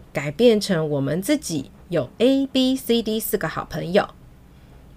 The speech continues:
本来说好要一起出游，结果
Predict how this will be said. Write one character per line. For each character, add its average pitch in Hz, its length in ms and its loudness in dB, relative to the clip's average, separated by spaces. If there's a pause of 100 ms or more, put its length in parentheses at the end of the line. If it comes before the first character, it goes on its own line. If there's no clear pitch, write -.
本 214 120 8
来 254 140 4
说 320 220 2
好 220 300 4
要 247 200 2
一 254 80 2
起 175 240 -2
出 240 240 0
游， 180 540 2 (340)
结 180 140 -6
果 185 180 2